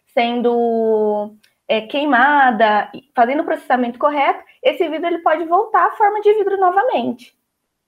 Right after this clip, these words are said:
Então, se, pode se encaixar de, de sendo, como sendo sustentável.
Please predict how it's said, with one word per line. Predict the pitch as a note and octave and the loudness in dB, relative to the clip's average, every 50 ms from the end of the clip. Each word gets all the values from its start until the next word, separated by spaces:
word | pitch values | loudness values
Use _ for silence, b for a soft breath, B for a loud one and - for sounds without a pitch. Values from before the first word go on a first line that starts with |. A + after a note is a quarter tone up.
| _ _ _ _ | _ _ _ _
Então, | B3+ B3+ B3+ B3+ C4 B3+ B3 B3 B3+ D4 G#4 G#4+ - | -2 -2 0 2 2 2 2 2 0 -2 -4 -6 -6
se, | - D4+ C#4 C4+ C4+ C4+ B3+ B3+ - _ _ _ _ _ _ _ _ _ _ _ | -8 -8 -6 -4 -6 -6 -8 -10 -14 _ _ _ _ _ _ _ _ _ _ _
pode | - C4+ C4+ C4 | 0 0 2 0
se | - E4+ | -2 -4
encaixar | G#4 A4+ A#4 A#4 G4+ F4+ F4 F4 | -2 -4 -2 -2 0 0 0 -2
de, | F4 E4 - - D4 D4 D4 A#3+ C4+ | -2 -6 -4 -4 -6 -4 -4 -8 -8
de | C#4+ D4 C#4+ C#4+ C#4+ | -6 -6 -6 -6 -4
sendo, | - C#4+ C4+ C#4+ D4 D4 C#4+ D4 | -4 -2 0 0 0 0 -2 -2
como | - C#4+ C4+ C#4 C#4 C#4 | -2 -2 0 0 -2 -2
sendo | C#4 D#4+ C#4 D4 D4+ D#4+ | -2 -4 -4 -4 -6 -8
sustentável. | - - D4+ - - G4 B4 C5 A#4+ F#4 C4+ G#3+ G#3+ A3 G#3+ G#3 | -12 -14 -10 -6 -6 -6 -4 -2 -2 0 0 0 -2 -6 -8 -8